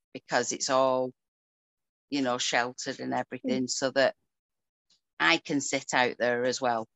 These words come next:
Speaker 2: Yeah.
Speaker 1: So being in, being in Manchester, um, it's well known for the amount of rain that we get.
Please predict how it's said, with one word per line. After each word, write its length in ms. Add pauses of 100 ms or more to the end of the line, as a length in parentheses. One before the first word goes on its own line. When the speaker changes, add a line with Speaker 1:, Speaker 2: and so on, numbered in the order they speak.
(240)
Speaker 2:
Yeah. 300 (180)
Speaker 1:
So 460 (840)
being 280
in, 220 (100)
being 240
in 180
Manchester, 960 (340)
um, 680
it's 320
well 280
known 340
for 140
the 100
amount 400
of 100
rain 320
that 140
we 60
get. 220